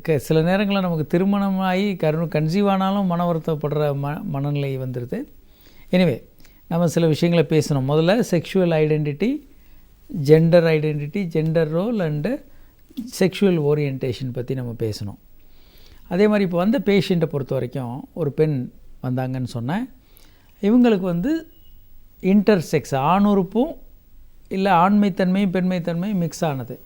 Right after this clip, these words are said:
இவங்களுக்கு முதல்ல நம்ம செக்ஷுவல் ஐடென்டிட்டி என்னன்னு பார்க்கணும். இவங்க ஜெனட்டிக்கா என்னவா இருக்கிறாங்க, அது இன்னும் பார்க்கல. அது பார்க்கணும். எக்ஸ் ஒய்யா இருக்கிறாங்களா,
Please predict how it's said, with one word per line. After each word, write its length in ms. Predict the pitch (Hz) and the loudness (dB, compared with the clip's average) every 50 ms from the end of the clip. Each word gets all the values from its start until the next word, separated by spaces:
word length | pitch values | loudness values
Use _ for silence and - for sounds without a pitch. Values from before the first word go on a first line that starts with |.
| - - - - - - - - - - - - | -20 -20 -20 -20 -20 -20 -20 -20 -20 -12 -4 0
இவங்களுக்கு 320 | 202 208 214 208 180 175 175 | 2 2 2 2 2 0 0
முதல்ல 300 | 180 190 202 262 277 294 | 0 2 2 2 2 0
நம்ம 340 | 285 262 202 196 185 196 240 330 - - - 392 - - | 0 0 0 0 0 -2 -2 -4 -6 -10 -12 -8 2 2
செக்ஷுவல் 440 | 214 214 - - - 277 311 311 285 | 2 2 4 2 2 2 4 4 4
ஐடென்டிட்டி 500 | 202 190 185 196 190 175 170 156 170 160 151 | 4 4 4 4 2 0 0 0 0 2 2
என்னன்னு 200 | 151 156 156 143 | 2 0 0 -2
பார்க்கணும். 400 | - 120 113 104 117 107 104 - - - - - - - - - - - - - - - | -2 -4 -4 -4 -6 -10 -12 -12 -16 -20 -20 -20 -20 -20 -20 -20 -20 -20 -20 -20 -10 -4
இவங்க 220 | - 180 180 175 165 | -2 0 2 2 0
ஜெனட்டிக்கா 880 | 139 131 175 190 220 285 277 - 277 - - 214 208 214 233 - - | 2 4 6 6 6 6 4 2 0 0 4 4 6 6 4 4 2
என்னவா 360 | 180 165 175 180 180 175 165 | 0 2 4 4 6 4 4
இருக்கிறாங்க, 580 | 151 - 143 135 123 120 120 123 117 113 110 - - _ - - - - | 4 2 0 -2 -2 -4 -4 -4 -6 -6 -8 -10 -16 _ -20 -20 -18 -10
அது 140 | - 147 147 | -6 -4 -2
இன்னும் 220 | 151 160 165 143 - | -2 -2 -2 0 0
பார்க்கல. 540 | 147 147 143 - 135 143 180 277 - - - - - - - _ _ | 0 0 0 0 -2 -2 -2 -2 -4 -10 -20 -20 -20 -20 -20 _ _
அது 180 | - 147 147 139 | -2 -2 0 2
பார்க்கணும். 340 | - 147 139 - 135 135 139 | 2 0 0 0 -2 0 2
எக்ஸ் 320 | 151 160 - - - 180 | 2 0 0 -2 -2 2
ஒய்யா 320 | 160 156 160 165 165 160 | 4 4 6 6 6 4
இருக்கிறாங்களா, 720 | 151 143 - 143 135 127 127 127 127 135 135 139 139 - | 4 2 0 -2 -4 -4 -4 -4 -2 -2 -2 -2 -2 -4